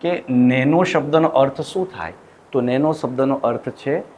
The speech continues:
દસની માઇનસ નવ ઘાત. પણ આપણને ખ્યાલ નથી કે આનો ઉપયોગ કઈ રીતે કરવો.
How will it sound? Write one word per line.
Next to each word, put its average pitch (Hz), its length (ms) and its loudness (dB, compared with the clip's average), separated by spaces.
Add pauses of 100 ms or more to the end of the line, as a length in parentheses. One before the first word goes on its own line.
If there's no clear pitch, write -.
(180)
દસની 110 340 -6
માઇનસ 113 480 -8
નવ 98 200 -2
ઘાત. 82 260 -8 (340)
પણ 127 120 2
આપણને 131 300 0
ખ્યાલ 127 400 0
નથી 160 300 -6 (280)
કે 180 80 -6
આનો 165 300 -6
ઉપયોગ 135 380 -4
કઈ 110 180 -2
રીતે 104 260 -6
કરવો. 85 380 -6